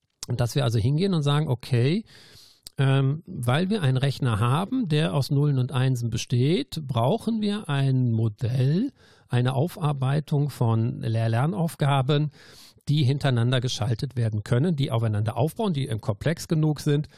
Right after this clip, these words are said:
damit sie auch Menschen ein Stück weit fesseln. Und das ist durchaus möglich, das mit virtuellen Klassenzimmern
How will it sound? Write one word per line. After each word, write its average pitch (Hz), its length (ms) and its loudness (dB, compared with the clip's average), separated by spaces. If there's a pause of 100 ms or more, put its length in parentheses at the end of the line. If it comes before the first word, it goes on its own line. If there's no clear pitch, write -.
(160)
damit 196 300 0
sie 175 100 -4
auch - 140 -4
Menschen 127 340 -4
ein 170 100 -2
Stück - 280 -6
weit 147 180 -2
fesseln. 110 400 -6 (460)
Und 139 120 2
das 214 200 -2
ist - 160 -6
durchaus 185 400 -2
möglich, 165 400 -2
das - 160 -4
mit 135 160 -4
virtuellen 139 400 -2
Klassenzimmern 131 760 0